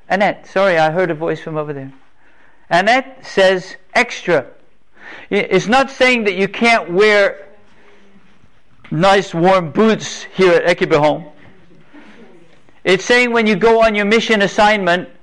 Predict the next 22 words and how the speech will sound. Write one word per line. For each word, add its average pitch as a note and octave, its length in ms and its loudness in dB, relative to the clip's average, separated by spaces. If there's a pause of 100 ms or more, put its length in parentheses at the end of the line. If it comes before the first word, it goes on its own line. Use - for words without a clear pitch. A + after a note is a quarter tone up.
(680)
you're F#3 220 2
not G3+ 300 0
taking G#3 580 0 (480)
a D#3+ 60 2
lot G3 220 4
of F#3+ 160 0
extra G3 440 -2
stuff F3+ 360 -2
with D#3+ 180 -2
you. A2+ 160 -4 (200)
By E3 140 2
the D#3+ 120 -2
way, D#3 260 2
Matthew E3 440 -2
says D3+ 320 0
don't D#3 200 0
take D3 200 0
an C#3 100 0
extra C#3 300 -4
stick, - 400 -2 (220)
extra C#3+ 300 -4
cloak, F3 480 0